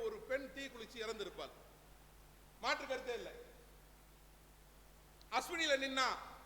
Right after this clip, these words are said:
இந்த மாந்திரீக சமாச்சாரங்க விஷயங்கள்ல அவங்க குடும்பம் பாதிக்கப்பட்டிருக்கு. செய்வினை குற்றம். இதுல டிசைடிங் ஃபேக்டர். இது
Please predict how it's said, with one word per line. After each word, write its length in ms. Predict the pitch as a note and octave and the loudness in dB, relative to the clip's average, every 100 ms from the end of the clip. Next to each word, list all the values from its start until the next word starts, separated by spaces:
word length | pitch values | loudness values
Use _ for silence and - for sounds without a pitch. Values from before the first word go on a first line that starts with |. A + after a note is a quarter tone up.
| - - - - - - - - - - - - - - - - - - - - | -18 -20 -20 -20 -20 -20 -20 -20 -20 -20 -20 -20 -20 -20 -20 -20 -20 -20 -20 -10
இந்த 140 | G#3+ G#3 F#3 F3 | 0 2 2 2
மாந்திரீக 420 | A3+ C4 B3+ A#3+ A3 | 2 2 0 0 0
சமாச்சாரங்க 560 | A#3 A3 A3+ G#3+ G#3 G3 | -2 -2 0 -2 -2 -6
விஷயங்கள்ல 380 | A#3+ G#3+ A#3 A3 | -6 -4 -4 -4
அவங்க 180 | F#3+ G#3 | -6 -8
குடும்பம் 240 | G3+ F3+ | -10 -8
பாதிக்கப்பட்டிருக்கு. 580 | D#3+ D#3 C3 B2 A2+ - - - - - - - - - D3+ E3+ F#3+ F3 - - - | -8 -8 -12 -14 -14 -16 -18 -20 -20 -20 -20 -20 -20 -20 -18 -16 -14 -14 -16 -18 -6
செய்வினை 260 | G3+ G#3 F3+ | -4 -2 -4
குற்றம். 280 | C3+ - - - - - - - - - - - - - - - - - - - - - - - - - - - - - - - - | -8 -14 -18 -20 -20 -20 -20 -20 -20 -20 -20 -20 -20 -20 -20 -20 -20 -20 -20 -20 -20 -20 -20 -20 -20 -20 -20 -20 -20 -20 -20 -20 -14
இதுல 180 | C#4 E4 D#4 | -2 0 0
டிசைடிங் 360 | C#4+ F4 F4 D4 | 0 2 2 0
ஃபேக்டர். 160 | C4 | -4
இது 80 | B3 | 0